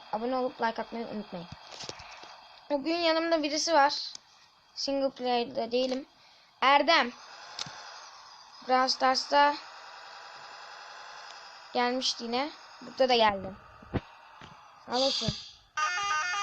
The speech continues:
Hadi yolumuza koyulalım. O da yeni tırı aldı. Önceki tırı Ford'du. Kırmızı bir tır aldım. Keşke şu multiplayer'da da şey olsaydı.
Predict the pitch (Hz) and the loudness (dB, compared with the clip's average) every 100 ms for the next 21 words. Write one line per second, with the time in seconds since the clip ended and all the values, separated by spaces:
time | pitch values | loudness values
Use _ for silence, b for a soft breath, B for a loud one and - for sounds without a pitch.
0 | 403 403 403 - - - - - 269 269 | -4 -4 -2 -4 -4 -10 -10 -2 0 2
1 | 320 339 - - 269 269 254 269 277 277 | 2 0 -2 -2 0 0 4 2 4 2
2 | 254 269 277 240 - - - - - - | 4 4 4 0 -10 -16 -16 -16 -16 -16
3 | - - 254 285 277 285 294 311 294 277 | -12 -2 4 4 6 2 2 4 6 6
4 | 254 277 277 - 247 247 240 262 - 262 | 6 0 -4 -8 -4 -2 -2 -2 -2 -4
5 | - 269 254 269 - - - - - 262 | -2 -2 0 0 -2 -8 -8 -4 4 4
6 | 262 - 254 311 - - - - - - | 2 2 2 0 -12 -18 -20 -20 -20 -20
7 | - - - - - 247 240 254 247 240 | -20 -20 -20 -20 -6 -4 0 0 -2 -2
8 | 226 214 208 202 - - - - - - | 0 0 -2 -8 -14 -18 -16 -16 -16 -16
9 | - - - - 330 330 294 302 285 285 | -16 -16 -6 -4 -2 -6 -4 0 2 0
10 | - 285 285 285 - - - - 285 285 | -2 -2 2 2 0 -12 -16 -6 0 2
11 | 285 269 285 262 262 247 220 226 214 | 2 2 2 2 0 0 0 -4 -6